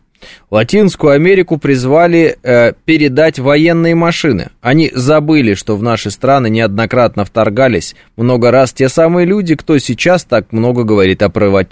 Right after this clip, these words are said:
противодействии вторжениям. Они забывают, что ради нефти они вторглись в Ирак, Сирию и Ливию". Называя причины, по которым надо прийти на защиту Зеленскому, они забывают, что по тем же самым причинам надо прийти на защиту и Палестине.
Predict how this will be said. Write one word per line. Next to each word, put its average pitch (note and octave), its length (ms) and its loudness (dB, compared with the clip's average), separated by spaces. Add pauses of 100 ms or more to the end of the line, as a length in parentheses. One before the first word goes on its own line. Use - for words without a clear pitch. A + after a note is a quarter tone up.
противодействии G2+ 680 -2
вторжениям. C3 720 -2 (440)
Они E3 300 2
забывают, E3+ 600 2
что - 180 -4
ради C3 240 2
нефти C3 440 -2
они A2 200 0
вторглись A2 600 -2
в A2 240 0
Ирак, A#2+ 540 0 (220)
Сирию C#3 600 2
и B2 160 0
Ливию". A2 480 0 (340)
Называя B2 340 0
причины, A#2+ 440 -2
по A#2 100 -6
которым A2+ 400 0
надо A2+ 220 0
прийти A2+ 320 -2
на G#2+ 120 0
защиту G#2 440 -2
Зеленскому, G2+ 680 -2
они A#2 240 0
забывают, G2+ 560 0
что G#2+ 160 -4
по G#2+ 140 -2
тем G2+ 200 -2
же F#2+ 80 -4
самым G2 300 -2
причинам G#2+ 480 -2
надо A2 240 0
прийти G#2+ 320 -2
на A#2+ 80 0
защиту B2+ 460 -2
и E3 80 2
Палестине. D3+ 800 -2